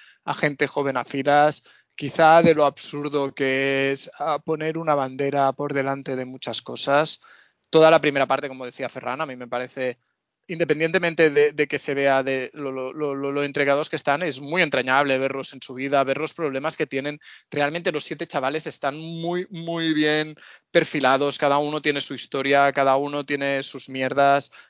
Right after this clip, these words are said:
Ah, te quedas con todos ellos, cosa que a veces es difícil en estas películas de guerra,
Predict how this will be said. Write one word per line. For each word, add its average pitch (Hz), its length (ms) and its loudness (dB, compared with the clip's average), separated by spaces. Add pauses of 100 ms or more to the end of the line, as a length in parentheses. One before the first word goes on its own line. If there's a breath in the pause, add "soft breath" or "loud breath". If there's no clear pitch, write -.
(120)
Ah, 151 220 -2
te 180 120 -2
quedas 160 400 4
con 156 160 -4
todos 131 320 -4
ellos, 139 320 -10
cosa 156 240 -6
que 151 100 -8
a - 20 -6
veces 165 280 -10
es 160 80 -12
difícil 139 560 -8
en 117 100 -14
estas 120 240 -14
películas 120 420 -12
de 120 100 -16
guerra, 120 360 -10